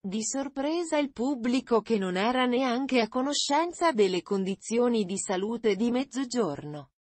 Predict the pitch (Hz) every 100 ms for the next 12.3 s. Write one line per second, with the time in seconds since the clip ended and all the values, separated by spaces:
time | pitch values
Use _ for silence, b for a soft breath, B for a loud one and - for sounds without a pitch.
0 | _ - 175 165 233 294 294 302 269 165
1 | - 165 147 _ - 220 220 220 277 -
2 | - - 156 147 _ - 277 311 339 -
3 | 269 302 330 330 254 147 - 147 - -
4 | 208 226 226 214 180 151 156 170 185 202
5 | 180 190 180 175 170 156 156 170 180 -
6 | - 330 349 285 208 170 170 160 214 202
7 | 196 - 226 247 233 226 202 185 214 208
8 | 214 233 262 240 254 294 277 247 208 -
9 | 262 277 226 180 190 180 190 247 277 285
10 | 254 240 277 285 285 262 190 180 - 233
11 | 294 311 277 226 226 262 285 294 262 190
12 | - 170 151